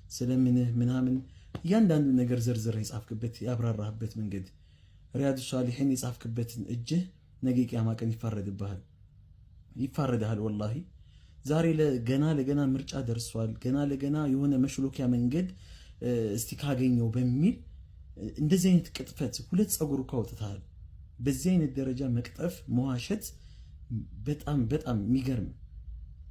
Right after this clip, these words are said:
የቀድሞ መጅሊስ እንዲመለስ ነው የምትፈልጉት? መቼም ቢሆን አታ-፣ አታደርጉትም። ኢንሻአላህ አይደረግምም። ይሃ በጫት ያበደ፣ ኡማውን የሚያበላሽ፣ ኡማውን የበከለ፣ የኡማውን አቂዳ የነጠቀ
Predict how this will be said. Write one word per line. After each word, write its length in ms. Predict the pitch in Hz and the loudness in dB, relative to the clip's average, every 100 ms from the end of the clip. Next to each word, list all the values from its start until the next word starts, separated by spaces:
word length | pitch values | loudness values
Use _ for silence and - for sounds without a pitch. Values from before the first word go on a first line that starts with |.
| - | -6
የቀድሞ 380 | 131 135 165 160 143 | -4 2 2 4 4
መጅሊስ 440 | 135 127 190 254 - - - - - | 2 0 -2 -2 -4 -8 -18 -18 -4
እንዲመለስ 600 | 139 143 156 156 151 160 | 0 4 4 2 0 0
ነው 100 | 165 | 0
የምትፈልጉት? 560 | 170 - 185 208 302 - - - - - - | 0 0 -2 -2 -4 -6 -12 -20 -20 -14 -2
መቼም 440 | 143 160 - 233 208 | 2 2 2 2 2
ቢሆን 280 | 151 143 113 | 2 0 0
አታ-፣ 320 | 101 - - - 110 - - | -2 -6 -8 -6 -6 -8 -12
አታደርጉትም። 720 | - - - 117 113 113 113 110 | -14 -10 -4 -2 -2 -4 -4 -4
ኢንሻአላህ 420 | 110 117 113 110 | -2 -4 -4 -2
አይደረግምም። 760 | 123 110 120 107 95 101 95 113 - - - - - | -2 -2 -4 -4 -4 -2 -4 -4 -16 -20 -20 -20 -8
ይሃ 140 | 123 139 131 | -4 -2 0
በጫት 380 | 120 - 143 135 | -2 -2 -4 -2
ያበደ፣ 400 | 117 107 127 156 185 - 135 - | -2 0 0 2 -2 -2 -4 0
ኡማውን 440 | 143 143 135 143 | 2 4 4 4
የሚያበላሽ፣ 680 | 139 117 123 117 131 156 185 - - - - 131 | 4 2 0 -2 0 0 0 -4 -16 -20 -8 2
ኡማውን 340 | 135 135 143 | 6 6 4
የበከለ፣ 480 | 120 131 - 147 151 202 | 2 0 -4 -4 -2 0
የኡማውን 480 | 123 139 139 139 - | 2 4 4 2 0
አቂዳ 280 | 131 135 135 | -4 -2 0
የነጠቀ 540 | 123 123 135 - 262 | 2 2 0 -2 -6